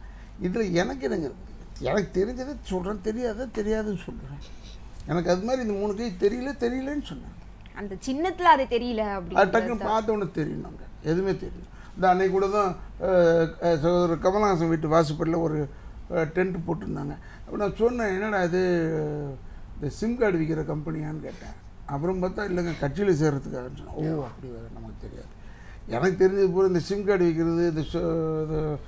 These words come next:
Speaker 1: Nokia விக்கிறவங்க எல்லாம் இருப்பாங்கல்ல பிளாட்ஃபார்ம்ல, அது மாதிரி ஒரு கடையை போட்டு ஒரு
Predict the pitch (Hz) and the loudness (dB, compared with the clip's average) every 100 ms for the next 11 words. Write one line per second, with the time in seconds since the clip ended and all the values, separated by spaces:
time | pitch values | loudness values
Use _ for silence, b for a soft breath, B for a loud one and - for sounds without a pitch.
0 | B B - 185 156 170 156 147 160 151 | B B 0 2 6 6 6 2 0 0
1 | 156 165 165 175 - 180 170 180 165 165 | -2 -2 -2 -2 0 0 4 2 4 2
2 | - 165 147 151 143 135 175 220 247 247 | 6 4 4 -2 -2 -4 -4 -4 -4 -4
3 | 196 151 170 190 180 170 180 190 | -4 -2 0 2 2 0 -2 -2